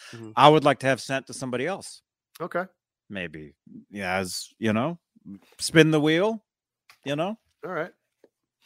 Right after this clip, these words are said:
Speaker 2: That's pretty cool.
Speaker 1: I'm sure we could set that up.
Speaker 2: That's pretty cool. Right, Boner Jams?
Speaker 1: Hey, now.
Speaker 2: People are s-, people are sending a lot, a lot of, uh, images and, and stuff.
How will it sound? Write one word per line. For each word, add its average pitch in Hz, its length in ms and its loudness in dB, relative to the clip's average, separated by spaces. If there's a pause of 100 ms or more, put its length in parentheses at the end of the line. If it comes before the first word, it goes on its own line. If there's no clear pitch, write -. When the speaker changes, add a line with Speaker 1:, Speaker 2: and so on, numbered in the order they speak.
(300)
Speaker 2:
That's 135 200 0
pretty 135 240 0
cool. 127 400 0 (460)
Speaker 1:
I'm 123 80 -14
sure 147 180 -4
we 131 100 -6
could 120 140 -14
set 117 240 -6
that 107 180 -6
up. 113 240 -6 (2500)
Speaker 2:
That's 139 180 -4
pretty 110 200 0
cool. 104 220 -4
Right, 196 240 10 (160)
Boner 220 280 8
Jams? 226 480 2 (1200)
Speaker 1:
Hey, 135 120 -2
now. 143 80 0
Speaker 2:
People 214 180 2
are 156 40 4
s-, - 160 -8 (160)
people 208 220 0
are 147 40 4
sending 147 380 0
a 90 100 -4
lot, 117 200 2
a 101 100 -8
lot 120 240 -2
of, 98 200 -6
uh, 92 300 0
images 82 580 -4
and, 82 240 -8
and 80 180 -8
stuff. 67 320 -12